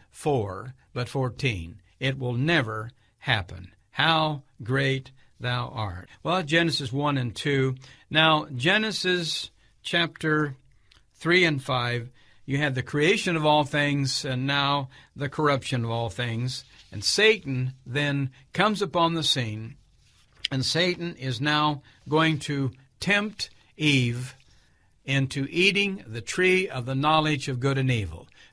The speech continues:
Prior to this, God had said, "You, of all the trees you can eat, the tree of life, et cetera, maybe the, from the tree of music, the tree of literature, the tree of art, but the one tree you cannot eat of is the tree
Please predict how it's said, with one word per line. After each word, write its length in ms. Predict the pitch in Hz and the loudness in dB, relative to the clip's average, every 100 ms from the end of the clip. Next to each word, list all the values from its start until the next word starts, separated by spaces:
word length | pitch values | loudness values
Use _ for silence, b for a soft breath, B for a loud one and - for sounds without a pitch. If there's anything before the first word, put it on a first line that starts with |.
| b | b
Prior 340 | 196 226 208 | 0 4 4
to 140 | 147 135 | 2 2
this, 240 | 143 135 | 2 0
God 320 | 135 143 147 | 0 0 0
had 120 | 135 | -2
said, 360 | 120 - 151 135 | -4 0 0 0
"You, 140 | 143 135 | -2 -6
of 160 | 123 123 | -6 0
all 220 | 156 220 | 4 4
the 80 | 220 | 2
trees 340 | - 185 151 | 2 0 0
you 120 | 165 | -4
can 180 | 160 147 | -2 -2
eat, 360 | 131 127 131 - b b | 0 0 -4 -12 b b
the 60 | - | -16
tree 240 | - 135 | -4 -2
of 100 | 147 | 0
life, 260 | 139 139 135 | 0 -2 -2
et 140 | 143 | -6
cetera, 540 | - 135 135 135 135 151 _ b b | -4 -2 -2 -4 -6 -8 _ b b
maybe 320 | 110 131 151 147 | -2 0 2 2
the, 140 | 117 | 0
from 200 | - 135 | -4 -4
the 100 | 123 | -4
tree 240 | - 156 | 0 0
of 80 | 147 | 2
music, 400 | 127 143 139 156 | 2 2 2 -2
the 100 | 147 | -8
tree 220 | 131 143 | -6 -4
of 100 | 139 | -4
literature, 480 | 123 147 147 143 151 | -2 -2 -2 -4 -6
the 100 | 147 | -6
tree 240 | 131 143 139 | -6 -4 -2
of 120 | 123 | -2
art, 320 | 139 143 135 B B B | -2 -2 -4 B B B
but 160 | 127 127 | -10 -2
the 80 | 143 | 0
one 280 | 170 254 | 4 2
tree 220 | 247 - 175 | 2 0 2
you 200 | 156 143 | 2 -2
cannot 500 | - 240 202 156 135 | -2 -2 2 2 2
eat 160 | 131 | 0
of 320 | 127 123 120 - b b | 0 0 -4 -10 b b
is 240 | 143 147 123 | 0 0 0
the 100 | 135 | -4
tree 600 | - 214 180 139 135 | 0 4 6 4 0